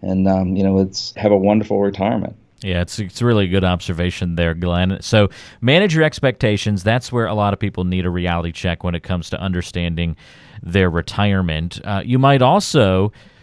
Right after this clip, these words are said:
Speaker 2: need a reality check when it comes to talking about expenses and accounting for how those expenses are going to change when you get into retirement. Glenn, so many people just kind of hear this,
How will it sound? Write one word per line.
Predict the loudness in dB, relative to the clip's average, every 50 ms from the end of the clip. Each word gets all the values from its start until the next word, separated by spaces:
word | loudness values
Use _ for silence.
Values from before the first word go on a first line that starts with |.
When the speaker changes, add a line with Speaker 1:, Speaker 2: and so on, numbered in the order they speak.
| _ _ -2
Speaker 2:
need | 2 4 4 6
a | 6
reality | 6 4 4 4 4 2 2 0
check | 0 0 0 0 0 0
when | -2 -2
it | -2 -2
comes | -2 -2 0 0 -2 -4
to | -4
talking | 0 2 2 2 2 0 -2 -2
about | -2 0 -2 -2 -2 -4 -6 -10
expenses | -12 -10 -10 -12 -8 -6 -4 -4 -6 -6 -10 -12 -12 -12 -12 -14 -16 -18 -12 -6
and | -4 -2 0 0 2 2 2 2 2 0 0 -2 -4 -4
accounting | -6 -6 -6 -6 -2 0 0 2 2 0 -2 -2 -2 -2 -2 -2
for | -4 -4 -2 0 0 0 0 -2 -4 -6
how | -6 -2 0 0 0 2
those | 2 2 0 0 -2
expenses | -4 -8 -8 -6 -4 -2 -2 -4 -6 -8 -8 -6 -8 -8 -10 -14 -20 -20 -20 -20 -20 -16 -6 -2
are | -2 0
going | 2 2 2 2 2 0
to | 0
change | -2 -4 -4 -2 -2 0 0 0 0 0 -2 -4 -6 -8 -10 -10
when | -8 -6 -4 -2
you | -2 -4 -2
get | -2 -2 -2
into | -2 -4 -6 -6 -6 -6 -6 -6 -6 -6
retirement. | -6 -8 -8 -8 -8 -6 -4 -2 -2 -2 -4 -4 -6 -8 -10 -14 -20 -20 -20 -20 -20 -20 _ -8
Glenn, | -2 0 2 2 2 2
so | 2 0 0
many | 0 0 0
people | 0 -2 0 0 0 0
just | 2 2 0 0 -2 -2
kind | -2 -2 0
of | -2 -2 -2
hear | -2 0 0 0
this, | 0 0 -2 -2 -2 -2 -6 -10 -10 -12